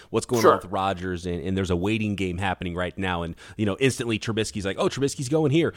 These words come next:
Speaker 1: Oh, Jimmy G's traded. Oh, there's this other quarterback is traded." And, and maybe all those dominoes fall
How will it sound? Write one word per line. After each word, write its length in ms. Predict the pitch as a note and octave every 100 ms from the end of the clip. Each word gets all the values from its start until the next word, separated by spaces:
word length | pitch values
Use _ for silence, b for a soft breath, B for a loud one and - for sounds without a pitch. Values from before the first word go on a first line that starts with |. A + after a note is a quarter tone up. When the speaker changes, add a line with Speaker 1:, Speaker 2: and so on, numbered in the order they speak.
| B -
Speaker 1:
Oh, 120 | E3+
Jimmy 240 | C#3 F3
G's 260 | B2+ E3 -
traded. 400 | B2 F2+ D2+ -
Oh, 180 | E3+ B2
there's 260 | B2 A#2+
this 180 | C3+ B2+
other 140 | E3 D3+
quarterback 500 | D3+ A#2 G2+ F2 F#2
is 80 |
traded." 300 | - G2+ E2+
And, 100 | E2+
and 180 | - G#2
maybe 200 | A#2 A#2+
all 80 | A#2+
those 160 | A2 F2+
dominoes 360 | G#2+ G2+ F#2+
fall 300 | - G#2+ G2